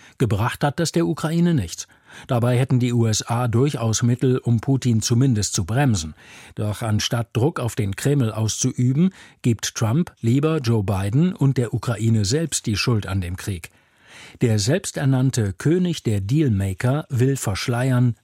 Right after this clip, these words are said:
wie nackt er dasteht, erläutert der Standard aus Wien.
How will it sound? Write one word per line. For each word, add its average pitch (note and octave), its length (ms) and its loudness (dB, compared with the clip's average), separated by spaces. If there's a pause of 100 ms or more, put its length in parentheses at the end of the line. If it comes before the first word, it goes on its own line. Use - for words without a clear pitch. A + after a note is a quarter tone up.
wie C#3 280 0
nackt B2 460 0
er A2+ 180 0
dasteht, F#2+ 560 -6 (360)
erläutert F#2 480 -6
der G2 80 -4
Standard F#2 560 -4 (160)
aus B2 280 -2
Wien. G2+ 200 -4